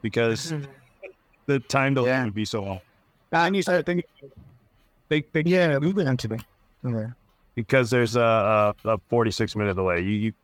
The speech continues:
Speaker 1: you, you
Speaker 2: <laughs>
Speaker 1: put in a cert-, you, you gotta wait forty-six minutes to get your ten results back, right? So you, you gotta think through the, the,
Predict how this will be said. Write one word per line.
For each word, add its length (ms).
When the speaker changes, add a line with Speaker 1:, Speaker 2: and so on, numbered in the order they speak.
Speaker 1:
you, 200
you 160
Speaker 2:
<laughs> 20
Speaker 1:
put 180
in 120
a 20
cert-, 280
you, 100
you 80
gotta 140
wait 220
forty-six 460
minutes 260
to 80
get 140
your 120
ten 220
results 380
back, 260
right? 240
So 120
you, 160
you 140
gotta 220
think 240
through 300
the, 180
the, 200